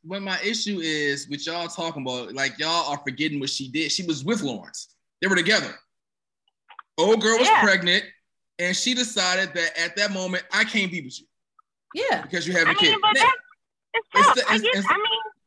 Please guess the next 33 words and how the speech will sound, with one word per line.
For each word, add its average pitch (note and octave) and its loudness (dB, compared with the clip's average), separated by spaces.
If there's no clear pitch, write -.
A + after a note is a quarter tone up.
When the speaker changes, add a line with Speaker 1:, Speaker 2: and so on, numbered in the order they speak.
Speaker 1:
I G#3+ 2
Speaker 3:
So, C4+ 6
Speaker 1:
understand B3+ 2
Speaker 3:
well, F4+ 8
Speaker 1:
it's - 6
tough E4+ 8
Speaker 3:
so, D4 8
Speaker 1:
too. D4 2
Speaker 3:
so, C4+ 4
Speaker 1:
I B3+ 0
understand B3+ 2
it's - 0
Speaker 3:
so F#3 4
Speaker 1:
tough - -6
Speaker 3:
is B3+ 4
Speaker 1:
too, C4 0
Speaker 3:
that - -
Speaker 1:
but C4+ 4
don't - 2
Speaker 3:
what, D4 2
Speaker 1:
just G#3 -4
Speaker 3:
is - -4
that D4 2
where D#4+ -4
the D4+ -6
problem D#4+ -6
is, D#4+ -10
B D4+ -6
J? D4 0
'Cause G#3+ -6
she A3+ -10
left A#3 -4
them? C4+ -10